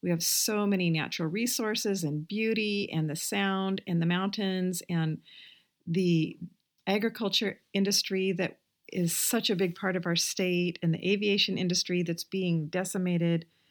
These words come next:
The Democrat Party that's been in control for the last couple of decades is really hurting us. So for those of you who th-, are thinking, "Gosh, maybe I should run for office. Maybe I wanna do something about this." I wanna just give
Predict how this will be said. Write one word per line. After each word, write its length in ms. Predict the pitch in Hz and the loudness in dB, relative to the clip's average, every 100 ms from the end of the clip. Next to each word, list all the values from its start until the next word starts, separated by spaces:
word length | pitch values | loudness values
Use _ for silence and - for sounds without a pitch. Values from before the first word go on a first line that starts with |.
| _ _ _ _ _ | _ _ _ _ _
The 60 | - | -2
Democrat 480 | 185 240 - 262 - | 2 2 0 -2 -2
Party 320 | - 196 180 | 0 2 2
that's 220 | 165 - | 0 -2
been 160 | - 185 | -2 0
in 120 | 175 | 0
control 400 | 175 170 185 170 | 0 -2 0 -2
for 100 | 170 | -2
the 100 | 170 | -2
last 300 | 165 160 160 | 0 -2 -4
couple 260 | - 165 165 | -6 -4 -4
of 140 | 160 | -2
decades 500 | 165 160 165 151 - | -4 -2 -2 -2 -4
is 220 | - 165 | -4 -4
really 380 | 170 180 180 170 | -2 -2 0 0
hurting 440 | 165 170 156 151 143 | 0 -2 -2 -2 -6
us. 500 | - - - - - _ _ _ _ - | -10 -8 -8 -8 -12 _ _ _ _ -4
So 560 | - - 254 247 240 - | 0 4 4 4 2 2
for 100 | 262 | 0
those 300 | 247 254 285 | 2 2 2
of 140 | 330 | 0
you 360 | 240 220 196 190 - | 0 2 4 2 0
who 400 | 220 196 185 180 _ | 0 2 2 0 _
th-, 220 | - - - | -14 -14 -6
are 140 | 190 | -4
thinking, 600 | 185 - 196 190 170 156 - | -4 -2 -2 0 -2 -2 -4
"Gosh, 480 | 175 175 151 - 180 | -2 0 0 0 0
maybe 300 | 202 233 - | 0 0 -2
I 140 | 151 | -4
should 260 | 214 - 170 | -2 0 -2
run 160 | 151 | -2
for 180 | 160 - | -4 -6
office. 440 | - 240 277 151 - | -6 -4 -4 -4 -2
Maybe 260 | 180 226 | -2 0
I 40 | 233 | 0
wanna 220 | 240 240 | 2 0
do 160 | 190 247 | 0 -2
something 380 | - 294 165 | -2 -2 -4
about 300 | 147 82 113 | -4 -4 -6
this." 380 | - - - - _ - - - - | -8 -10 -10 -14 _ -20 -20 -16 -4
I 340 | 190 220 262 | -2 2 2
wanna 320 | 277 247 226 220 | 4 4 2 2
just 480 | 170 196 196 - | 2 2 0 -4
give 420 | - 180 175 170 | 0 4 4 2